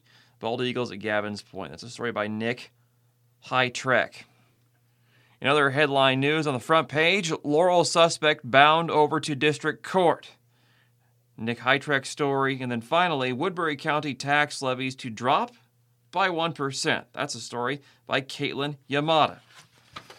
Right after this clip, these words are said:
But before we get into all that, let's take a check of the forecast here for Sioux City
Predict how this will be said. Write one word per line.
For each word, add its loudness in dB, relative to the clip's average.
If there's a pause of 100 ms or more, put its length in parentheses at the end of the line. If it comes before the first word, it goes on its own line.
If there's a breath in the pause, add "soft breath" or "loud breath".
(520 loud breath)
But -6
before -4
we 0
get 0
into 0
all 4
that, 6
let's -2
take -4
a -8
check 0
of 0
the -4
forecast 0
here -2
for -4
Sioux -6
City -6